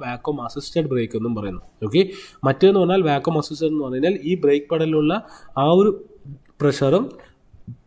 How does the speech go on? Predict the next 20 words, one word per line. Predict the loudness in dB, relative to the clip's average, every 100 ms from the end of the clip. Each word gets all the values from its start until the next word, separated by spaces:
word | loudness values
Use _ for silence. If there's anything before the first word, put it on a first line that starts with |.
| _ _ _ -20 _ _ -20 -8
അതുപോലെ | -2 6 8 8
തന്നെ | 4 4 2 0
വാക്വത്തിലുള്ള | 0 2 0 0 0
പ്രഷറും | -2 -4 -6 -2
കൂടെ | -2 -2
ചേർന്നിട്ടാണ് | -2 -2 0 -2 -4 -4 -6 -6 -4
ഇവിടുന്ന് | -2 0 0
ഡയറക്റ്റ് | -2 -2 -4 -6 -8
ഈ | -8 -10 -10
ഇത് | -6 -6 -6 -6
നേരെ | -4 -2 -4
കണക്ട് | -6 -4
ചെയ്യുന്ന | -4 -2
ഇതിലേക്ക് | -2 -2 -4
തന്നെയാണ്. | -6 -8 -10 -8
ഇവിടുന്ന് | -8 -8 -8
ഒരു | -6 -4 -4
ഇൻലെറ്റ് | -6 -8 -6 -6
നമ്മുടെ | -6 -6 -8 -12 -20 -6
വാക്വം | -2 0 -2